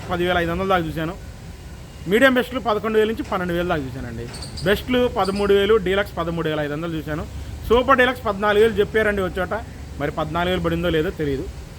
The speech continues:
పదమూడు వేల ఐదు వందలు అయితే పక్కా చెబుతున్నాను డీలక్స్ డబల్ ఫైవ్ త్రీ వన్ సింజెంటా. త్రీ డబల్ ఫైవ్ బ్యాటరీకి వచ్చేసి లాస్ట్ ఇయర్ ఈ రంగులుంటే తొమ్మిది వేల నుంచి పదివేల లోపు అడిగారు. ఈ సంవత్సరానికి మీడియాలు పదివేలు,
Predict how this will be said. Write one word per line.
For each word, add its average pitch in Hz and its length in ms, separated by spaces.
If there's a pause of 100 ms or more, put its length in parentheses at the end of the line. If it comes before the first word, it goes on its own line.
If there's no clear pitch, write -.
(520)
పదమూడు 202 320
వేల 220 100
ఐదు 202 140
వందలు 233 180
అయితే 233 220
పక్కా 202 320
చెబుతున్నాను 143 500 (600)
డీలక్స్ - 520
డబల్ 156 180
ఫైవ్ 151 160
త్రీ 135 120
వన్ 135 100
సింజెంటా. 117 380 (760)
త్రీ 202 220
డబల్ 254 200
ఫైవ్ 233 160
బ్యాటరీకి 208 260
వచ్చేసి 196 340
లాస్ట్ 175 340
ఇయర్ 180 180
ఈ 175 200 (420)
రంగులుంటే 180 680 (120)
తొమ్మిది 170 260
వేల 175 80
నుంచి 180 160
పదివేల 156 320
లోపు 156 220
అడిగారు. 139 320 (800)
ఈ 165 120
సంవత్సరానికి 190 500
మీడియాలు 180 320
పదివేలు, 175 580